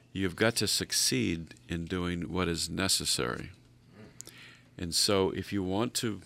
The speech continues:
be able to retire, you can't just guess at it. You can't just say, "At age sixty-five, we're gonna both retire," unless you really know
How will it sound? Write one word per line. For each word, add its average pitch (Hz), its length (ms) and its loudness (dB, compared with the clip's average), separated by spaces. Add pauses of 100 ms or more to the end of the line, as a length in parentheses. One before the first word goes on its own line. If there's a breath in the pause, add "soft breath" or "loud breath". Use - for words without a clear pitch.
be 85 220 0
able 117 240 4
to 117 160 0
retire, 87 720 0 (880 loud breath)
you 92 140 -6
can't 117 340 0
just 104 340 2
guess 101 340 4
at 80 180 2
it. 95 140 0
You 85 120 -8
can't 107 300 0
just 101 260 2
say, 101 320 4
"At 87 80 2
age 98 300 0
sixty-five, 95 760 -2
we're 90 80 -2
gonna 87 220 0
both 90 280 0
retire," 87 600 0 (1000 loud breath)
unless 131 260 2
you 131 80 4
really 135 240 6
know 110 340 4